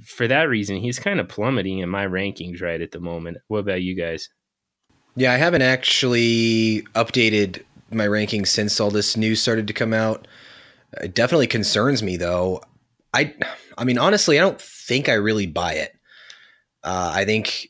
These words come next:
Speaker 2: he was emotional and upset after the Super Bowl and said some stuff. And, and I think he's gonna be back, especially if both Belichick and Brady are back, which all signs are pointing to that happening.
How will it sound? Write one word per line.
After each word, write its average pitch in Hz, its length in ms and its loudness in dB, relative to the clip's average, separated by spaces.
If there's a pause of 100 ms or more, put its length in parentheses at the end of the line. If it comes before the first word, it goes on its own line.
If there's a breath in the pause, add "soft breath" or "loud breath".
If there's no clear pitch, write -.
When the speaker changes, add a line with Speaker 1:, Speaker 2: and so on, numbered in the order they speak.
Speaker 2:
he - 200 -4
was 98 520 -2 (280)
emotional 117 640 0
and 104 80 0
upset 107 380 2
after 104 260 -2
the 92 80 -4
Super 113 220 -4
Bowl 107 260 0
and 92 120 -4
said 92 220 -2
some 73 160 -6
stuff. - 560 -6
And, 87 240 -10
and 87 220 -6
I 82 80 -4
think 92 240 -8
he's 90 280 -4
gonna 85 160 -6
be 78 140 -10
back, 82 480 -6 (680 soft breath)
especially 113 580 0
if - 160 -8
both - 440 -4 (140)
Belichick 92 480 -2
and 80 100 -8
Brady 107 300 0
are 85 80 -4
back, 82 340 -6
which - 280 -4
all 80 500 -8
signs 82 400 -4
are 78 60 -10
pointing 82 260 -8
to 78 80 -10
that 78 160 -10
happening. 78 540 -10